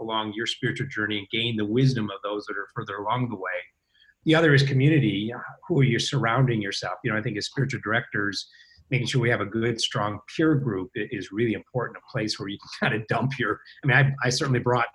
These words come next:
Tony to my <laughs> peer group to help me in my community, you know, work through that basically, but also our, our, our spouses, our partners,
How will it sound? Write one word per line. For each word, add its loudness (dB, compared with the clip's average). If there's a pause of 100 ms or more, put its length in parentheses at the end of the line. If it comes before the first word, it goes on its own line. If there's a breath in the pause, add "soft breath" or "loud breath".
Tony 6
to -2
my 4
<laughs> 2
peer 6
group 2
to 2 (260 loud breath)
help 4
me 8
in 8
my 4
community, 4
you 0
know, -2 (160)
work 0
through 6
that 0 (100)
basically, -2
but 2
also 4
our, 2 (360 loud breath)
our, 4
our 4
spouses, 4
our -2
partners, 0